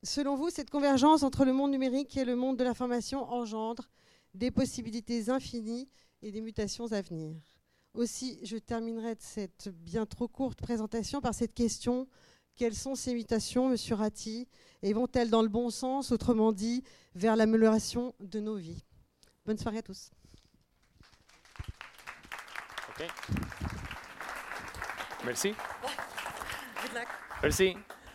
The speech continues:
Speaker 2: Um, thank you. Uh, on va, on va parler, on va parler anglais. Uh, so good evening, everybody. It's a great pleasure to be here.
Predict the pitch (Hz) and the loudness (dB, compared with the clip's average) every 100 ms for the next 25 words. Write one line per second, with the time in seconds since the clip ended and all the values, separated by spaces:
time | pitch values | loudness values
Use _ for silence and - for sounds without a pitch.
0 | - - - - 160 170 170 175 170 170 | -10 -10 -2 8 12 12 12 12 12 10
1 | 175 160 147 165 - 226 226 185 156 180 | 6 -6 -8 -8 0 4 4 6 6 6
2 | - - - 139 143 147 143 143 143 - | 0 -14 2 8 10 10 10 8 2 -18
3 | - - - - - - _ - - - | -20 -20 -20 -20 -20 -20 _ -20 -10 2
4 | 156 131 156 151 147 139 135 156 165 160 | 2 8 8 10 8 6 6 4 4 4
5 | 156 151 147 - _ _ _ - _ - | 6 6 4 -2 _ _ _ -20 _ -4
6 | 117 107 143 143 - 127 - 123 123 110 | -2 2 2 2 2 0 2 2 4 0
7 | 120 127 185 262 - - - - - - | -4 0 0 0 -12 -14 -14 -14 -18 -20
8 | - - 143 151 156 156 151 156 160 190 | -4 6 8 10 10 10 10 8 8 4
9 | 170 226 226 240 233 190 151 139 170 175 | 6 2 4 8 8 8 8 6 4 2
10 | 175 147 165 185 190 - 170 170 170 165 | 2 4 8 8 6 4 4 6 6 6
11 | 160 - _ _ - 190 156 156 127 117 | 6 -4 _ _ 0 0 2 2 4 2
12 | 208 | 2